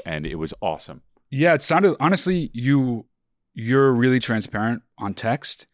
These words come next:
Speaker 1: Hmm.
Speaker 2: Like, I can always tell when you're in a shit mood,
Speaker 1: Got it.
Speaker 2: in a whatever mood, uh, in, like, a ditzy mood, which is what you usually are in, and
Speaker 1: Uh,
Speaker 2: then also when you're
Speaker 1: careful.
Speaker 2: in a good mood.
Speaker 1: Yeah.
Speaker 2: And it was very obvious from before you went out to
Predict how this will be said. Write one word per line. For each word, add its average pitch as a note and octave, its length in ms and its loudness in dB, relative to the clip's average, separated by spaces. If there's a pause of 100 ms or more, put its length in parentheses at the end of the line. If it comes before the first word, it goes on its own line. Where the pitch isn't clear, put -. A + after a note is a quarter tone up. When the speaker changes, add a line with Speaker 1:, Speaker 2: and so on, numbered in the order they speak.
(140)
Speaker 1:
Hmm. D#2+ 140 -12
Speaker 2:
Like, A2+ 120 0
I A#2 80 4
can A#2 140 0
always A2+ 200 0
tell G#2+ 220 0
when G#2 100 0
you're G#2 160 -2
in G2 60 -2
a F#2+ 60 -4
shit - 280 -4
mood, G#2 400 -4
Speaker 1:
Got D2 200 -8
it. - 20 -4
Speaker 2:
in G#2 60 -4
a G#2 80 2
whatever A2+ 340 4
mood, G2 380 -2 (420)
uh, G2+ 360 -2
in, G#2 200 -4
like, G2+ 200 -2
a F2+ 360 -4
ditzy A#2 500 -2
mood, G2 240 0
which F#2+ 140 -8
is F#2+ 140 -8
what F#2+ 160 -8
you F#2 60 -4
usually A2 340 0
are F#2 100 0
in, F#2 320 -4
and G#2+ 140 -8
Speaker 1:
Uh, - 40 -8
Speaker 2:
then A2 140 2
also A#2 320 0
when G2+ 140 0
you're G2 180 -4
Speaker 1:
careful. F2+ 120 -4
Speaker 2:
in F#2+ 40 -20
a F#2+ 40 -16
good B2+ 180 2
mood. F2+ 360 -2
Speaker 1:
Yeah. E2+ 260 -8 (260)
Speaker 2:
And G#2+ 120 -4
it G#2 80 -4
was G2 160 -8
very B2 680 4
obvious G#2+ 480 0
from F#2+ 200 -4
before A2+ 460 4
you C#3 320 2 (420)
went B2 360 0
out B2+ 420 -2
to B2 420 0